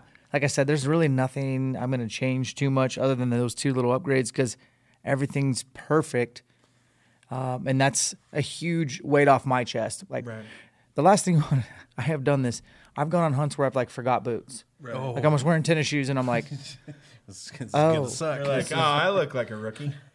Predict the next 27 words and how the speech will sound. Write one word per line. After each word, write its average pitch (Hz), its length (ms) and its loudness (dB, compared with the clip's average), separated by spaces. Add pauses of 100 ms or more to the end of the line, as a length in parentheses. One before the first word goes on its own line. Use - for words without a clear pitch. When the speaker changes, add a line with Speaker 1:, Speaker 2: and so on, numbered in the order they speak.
(300)
Speaker 1:
Yeah, 156 160 -2
this 120 120 -2
is 131 40 -8
gonna 135 160 -4
suck. 151 400 -4
Um, 120 340 0
so 180 300 -2
just 185 220 -8
everything, 175 640 2
and, 165 100 0
and 190 160 2
I 190 140 8
have 175 140 6
this 156 180 -2
theory 135 480 0
about 123 460 0
when 131 180 -4
I, 120 80 -4
when 127 200 -6
I 123 80 -2
go 120 140 -2
hunting 123 360 -2
that 110 280 -6
two 139 240 -4
is 107 140 -6
one. 113 340 -6 (280)
Speaker 2:
Hmm. 117 100 -20